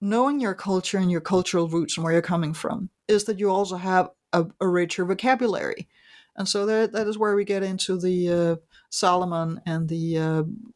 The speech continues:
the name is Bond, James Bond. I mean, there's this whole world inside our minds that we don't have to actually formulate. We just know that, that we share this reference. Um, so,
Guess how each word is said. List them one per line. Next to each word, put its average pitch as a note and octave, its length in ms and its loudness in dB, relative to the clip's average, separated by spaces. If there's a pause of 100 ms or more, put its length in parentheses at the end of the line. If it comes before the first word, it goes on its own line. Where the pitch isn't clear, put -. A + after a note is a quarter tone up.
the F#3 100 2
name F3 240 0
is E3+ 80 -6
Bond, E3 340 0
James E3 280 -2
Bond. D#3+ 220 0
I D#3+ 40 -2
mean, E3+ 100 -2
there's F3+ 200 2
this F#3+ 140 -2
whole G#3+ 260 -2
world A3+ 380 0
inside F#3 340 -2
our F3 120 0
minds F3 460 -2
that F3+ 100 -2
we F3+ 100 0
don't F#3 160 0
have F3+ 200 2
to F3 300 -2
actually F3+ 480 2 (380)
formulate. G3+ 720 0 (100)
We F#3 60 0
just F#3 240 0
know F3+ 220 2
that, - 220 -4
that - 180 -2
we E3+ 100 -4
share E3+ 260 2
this D3 180 -6
reference. - 480 -6 (680)
Um, F#3+ 680 -2 (140)
so, A#3 580 0